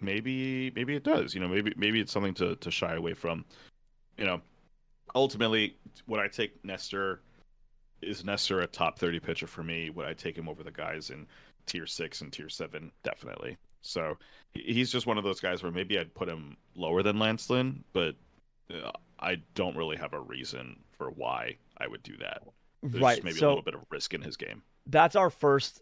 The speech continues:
Speaker 2: kind of disagreement, I guess, on a certain player, because for me, I would take one, two, three, I would take three of the first four guys in tier six over Nestor Cortes, and we'll get into that in
Speaker 1: Okay.
Speaker 2: just a second, but, like, I would have
Speaker 1: Yeah.
Speaker 2: Cortes a little bit lower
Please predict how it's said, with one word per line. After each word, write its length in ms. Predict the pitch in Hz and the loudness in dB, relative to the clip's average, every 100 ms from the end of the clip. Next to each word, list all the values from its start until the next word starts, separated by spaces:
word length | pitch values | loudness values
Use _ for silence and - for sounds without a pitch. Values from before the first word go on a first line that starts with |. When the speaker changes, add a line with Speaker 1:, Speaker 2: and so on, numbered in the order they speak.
| - | -4
Speaker 2:
kind 200 | - 131 | 2 2
of 80 | 113 | 4
disagreement, 520 | 123 110 101 123 120 107 | 2 0 2 4 6 6
I 40 | |
guess, 200 | 110 104 | 4 2
on 80 | 104 | 0
a 40 | 104 | 0
certain 260 | - 113 | -2 -2
player, 300 | - 107 104 | 2 2 2
because 400 | 110 - 120 104 | -2 2 2 2
for 120 | - 127 | 0 2
me, 480 | 143 196 131 117 - _ _ - | 6 6 6 -2 -8 _ _ 4
I 160 | 127 170 | 6 6
would 160 | 180 | 4
take 360 | - 170 156 - - - | 2 2 2 -4 -20 -6
one, 380 | 127 147 147 143 | -2 -2 -2 -6
two, 340 | - 139 127 | -6 -4 -6
three, 300 | - 135 131 - _ _ | -8 -8 -8 -10 _ _
I 120 | 143 165 | 8 8
would 120 | 170 | 8
take 260 | 175 143 - | 4 2 -2
three 600 | - 143 151 190 196 - | -8 -2 0 2 2 2
of 360 | 143 131 113 | 6 6 4
the 80 | 113 | 0
first 320 | - 143 - | 4 4 4
four 240 | - 143 143 | 4 6 10
guys 240 | 135 131 | 10 10
in 100 | 117 | 8
tier 200 | - 123 | 2 2
six 300 | 113 127 - - | 4 2 0 2
over 260 | 135 120 117 | 4 6 6
Nestor 320 | 110 101 - | 4 2 -2
Cortes, 540 | - 120 - - - - | -2 -2 0 -2 -2 0
and 120 | 139 | 4
we'll 80 | 135 | 6
get 160 | 135 135 | 10 8
into 180 | 120 110 | 8 6
that 120 | 107 | 6
in 60 | 95 | 6
Speaker 1:
Okay. 80 | |
Speaker 2:
just 120 | 104 107 | 2 2
a 60 | |
second, 280 | - 107 104 | -2 0 2
but, 120 | 120 | 4
like, 160 | 123 120 | 6 10
I 160 | 135 | 12
would 120 | 160 156 | 12 12
have 100 | 139 | 10
Speaker 1:
Yeah. 60 | |
Speaker 2:
Cortes 340 | 139 131 123 113 | 8 6 6 6
a 40 | |
little 180 | 117 107 | 4 4
bit 120 | 104 | 2
lower 440 | 117 117 107 101 | 6 8 8 2